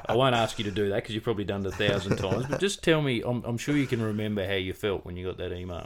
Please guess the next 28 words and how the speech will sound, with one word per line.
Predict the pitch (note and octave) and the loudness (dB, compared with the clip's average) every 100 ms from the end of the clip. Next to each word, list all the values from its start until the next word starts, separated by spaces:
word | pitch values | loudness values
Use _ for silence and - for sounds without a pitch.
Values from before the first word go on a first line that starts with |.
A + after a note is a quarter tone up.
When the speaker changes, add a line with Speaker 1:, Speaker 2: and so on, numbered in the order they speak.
| - | -4
Speaker 1:
No, | C3 C#3+ | 0 2
I | D#3+ | 0
can | F#3 C3+ | 0 0
re-, | G2 | 2
I'll | A2+ | 2
recite | C#3 - E2+ D#2 | 2 0 -2 -2
the | |
opening | E2+ G#2 G2 F2 | -2 -2 -6 -4
to | F2 | -6
it. | - | -4
So | - | 0
what, | A#2 B2+ B2+ - - - - - - - - | 2 2 0 -4 -20 -20 -20 -20 -20 -20 -12
what | - B2 B2 | 0 2 4
happened | B2 B2 A2 | 2 0 0
was | G#2 G2 - | 2 2 0
I'd | F#2 G2 | 2 0
finally | - A2+ A#2 A2+ | 0 0 2 2
landed | G#2 G2 F#2 - | 0 0 -4 -6
in | F#2 | -4
an | F#2 | -2
agent, | E2+ F#2 E2+ E2+ - - - - - - - - - - - | 0 -2 -2 -6 -8 -20 -20 -20 -20 -20 -20 -20 -20 -20 -6
and | F#2 | -2
it | |
had | E2+ | 0
been | F2+ | 0
a | F2 | 2
very | F2+ G#2 | 6 8
long, | G2+ F#2+ F#2 F2+ | 8 6 4 0